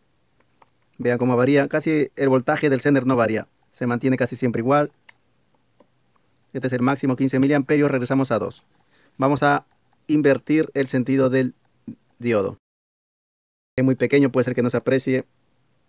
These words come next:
la inversión, pero vemos que no conduce.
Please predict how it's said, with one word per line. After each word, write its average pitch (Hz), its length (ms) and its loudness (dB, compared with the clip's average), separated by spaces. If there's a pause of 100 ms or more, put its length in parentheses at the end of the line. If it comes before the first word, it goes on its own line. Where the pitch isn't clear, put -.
(960)
la 127 80 -2
inversión, 147 480 0 (320)
pero 135 160 0
vemos 143 320 2
que 143 180 0
no 143 140 2
conduce. 120 460 0